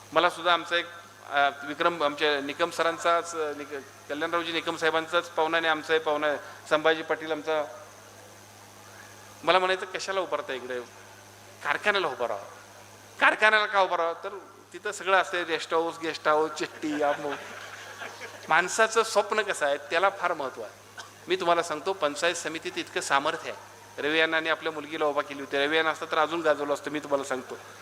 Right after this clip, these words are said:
पंचायत समितीमध्ये इतकं सामर्थ्य आहे. या तालुक्याचं सर्वोच्च व्यासपीठ जर कुठलं असेल, तर ती पंचायत समिती आहे.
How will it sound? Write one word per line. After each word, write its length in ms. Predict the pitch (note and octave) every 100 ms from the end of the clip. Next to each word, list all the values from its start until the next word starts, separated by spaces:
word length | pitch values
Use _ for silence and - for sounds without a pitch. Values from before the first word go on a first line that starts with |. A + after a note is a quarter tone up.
| - - - -
पंचायत 400 | D#3+ D#3+ G3+ G#3
समितीमध्ये 520 | G3 G3 G3+ G#3 G3+
इतकं 240 | G3 G#3+
सामर्थ्य 500 | G3+ F3+ F#3 G#3 G3+
आहे. 160 | G3 C3+ - - - - C3
या 180 | F#3+ G#3+
तालुक्याचं 480 | G3+ G3+ G3+ G3+ G#3+
सर्वोच्च 520 | G3+ F#3 G3 A3 -
व्यासपीठ 440 | G#3+ F#3+ F3+ G3+ F3
जर 140 | F#3
कुठलं 300 | F3+ E3 E3+
असेल, 340 | E3 F3+ -
तर 80 | G3
ती 120 | F3+
पंचायत 380 | F#3 C#3+ C#3 D3
समिती 360 | C#3 B2 B2
आहे. 80 | A#2